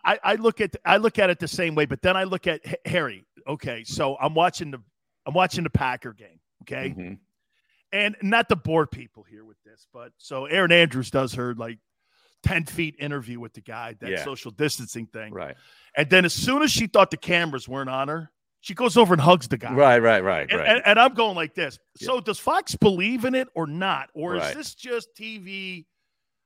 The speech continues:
Speaker 1: I mean, it's just,
Speaker 2: Yeah.
Speaker 1: it's, it, it's, it's hypocritical a little bit when you hear the media people, some of 'em,
Speaker 2: Right.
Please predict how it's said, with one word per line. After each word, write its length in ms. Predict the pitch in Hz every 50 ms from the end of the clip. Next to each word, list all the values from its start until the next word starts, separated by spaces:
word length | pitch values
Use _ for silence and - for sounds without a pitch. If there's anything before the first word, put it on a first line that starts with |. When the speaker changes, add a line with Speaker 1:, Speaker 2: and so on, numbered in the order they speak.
| _ _ _ -
Speaker 1:
I 140 | - 233 269
mean, 240 | 285 294 285 269
it's 200 | 269 247 196 -
just, 280 | - 311 311 240 185 - - - _ _
Speaker 2:
Yeah. 180 | _ - 247 247
Speaker 1:
it's, 160 | - - -
it, 140 | - 247 - _ - 254 254 - -
it's, 260 | 247 240 - _ _ _ _ -
it's 220 | 240 190 - -
hypocritical 880 | 254 302 302 - 302 - - - 262 277 262 262 - - 190 160 139 135
a 80 | 147 147
little 180 | 151 156 147 139
bit 280 | 120 - 175 180 175 -
when 160 | - 160 156 147
you 80 | 147 143
hear 240 | 147 202 240 247
the 100 | 208 180
media 420 | 160 165 196 240 262 240 202 175 139
people, 420 | - - 156 143 120 _ - 135 131
some 300 | - - 202 220 240 233
of 160 | 190 135 143
'em, 60 | 143
Speaker 2:
Right. 200 | 90 87 80 -